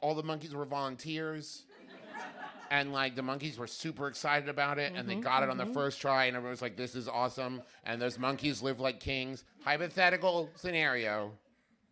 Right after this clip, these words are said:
Speaker 1: Awesome. Right? I would like to see that. I'm just, does anyone have a monkey here that could do it for me right now? I don't know why I'm turning to you. Like, anybody? Monkeys? Ah.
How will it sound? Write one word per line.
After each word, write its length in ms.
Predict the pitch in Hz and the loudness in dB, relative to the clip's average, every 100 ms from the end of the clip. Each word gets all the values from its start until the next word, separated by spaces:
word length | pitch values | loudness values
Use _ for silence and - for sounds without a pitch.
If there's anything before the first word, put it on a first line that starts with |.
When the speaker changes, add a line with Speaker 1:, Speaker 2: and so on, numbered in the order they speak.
| _ | _
Speaker 1:
Awesome. 560 | 117 85 - 76 87 107 _ - - | 2 2 0 -10 -12 -16 _ -20 -2
Right? 400 | 120 131 143 156 - _ _ 104 | 4 6 6 4 -2 _ _ -6
I 100 | 98 | -6
would 160 | 95 | -4
like 260 | 104 90 - | -4 -6 -8
to 100 | 87 | -14
see 220 | - 62 | -14 -16
that. 60 | 50 50 _ _ _ - - - | -20 -20 _ _ _ -20 -20 -10
I'm 100 | 120 | -8
just, 140 | 113 - _ - 139 | -8 -12 _ -14 -8
does 160 | 156 | 0
anyone 260 | 185 202 196 | 2 4 6
have 220 | 175 180 | 6 6
a 60 | 175 | 4
monkey 320 | 175 160 156 | 0 0 -2
here 280 | 135 170 120 | 0 2 2
that 160 | 110 | 0
could 140 | 135 123 | -4 -6
do 140 | 143 | -4
it 100 | 123 | -4
for 160 | - 110 | -6 -10
me 100 | 104 | -6
right 220 | 110 120 | -4 -4
now? 160 | 131 117 - - | -2 -6 -4 -2
I 100 | 147 | 0
don't 140 | 160 | 2
know 120 | 160 | 0
why 280 | 147 147 147 | 2 0 0
I'm 160 | 143 135 | -2 -4
turning 360 | 139 139 131 | -4 -4 -4
to 280 | 123 151 147 | -6 -4 -2
you. 240 | 131 104 98 | -4 -6 -6
Like, 240 | 101 101 90 - - - - | -4 -6 -8 -16 -20 -20 -8
anybody? 500 | 151 180 214 254 269 165 | -2 2 4 4 2 -2
Monkeys? 560 | 190 226 294 294 - - | -2 0 2 2 0 0
Ah. 420 | - - - | 2 2 -2